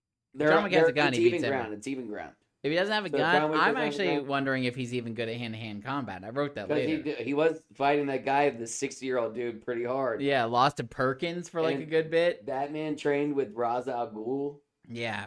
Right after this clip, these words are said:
Speaker 1: Batman would beat him in
Speaker 2: Batman
Speaker 1: hand-to-hand.
Speaker 2: would beat him hand-to-hand,
Speaker 1: Now, you
Speaker 2: for
Speaker 1: give
Speaker 2: sure.
Speaker 1: him both a gun, John Wick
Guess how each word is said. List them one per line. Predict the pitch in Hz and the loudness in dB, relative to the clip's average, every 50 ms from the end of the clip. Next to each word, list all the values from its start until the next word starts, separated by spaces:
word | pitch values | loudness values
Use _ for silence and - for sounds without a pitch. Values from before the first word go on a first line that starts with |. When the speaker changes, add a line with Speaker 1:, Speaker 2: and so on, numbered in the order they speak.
| - | -2
Speaker 1:
Batman | - 139 170 - 226 247 226 | 2 2 4 4 2 0 -2
would | 185 139 | -2 0
beat | 160 170 | 0 0
him | 156 131 | 0 0
in | 123 | 0
Speaker 2:
Batman | 127 131 127 143 | -2 0 0 0
Speaker 1:
hand-to-hand. | 151 156 165 165 160 147 | 0 2 2 2 2 2
Speaker 2:
would | 135 127 | 0 0
beat | 135 131 131 | 0 -2 -2
him | 123 120 | -2 -4
hand-to-hand, | 120 120 117 117 107 107 101 | -6 -6 -6 -6 -6 -4 -2
Speaker 1:
Now, | 143 147 | 0 2
you | 143 147 | 2 0
Speaker 2:
for | 143 | 0
Speaker 1:
give | 147 160 | -2 -2
Speaker 2:
sure. | 165 165 | -2 -2
Speaker 1:
him | 151 | -2
both | 135 117 143 156 151 - | -2 0 0 0 0 -2
a | 113 | -4
gun, | 107 127 135 143 139 127 | -4 -2 -2 -2 -2 -2
John | 117 120 120 120 117 113 | -2 -2 -2 -2 -2 -2
Wick | 117 113 110 110 - | -4 -4 -4 -6 -10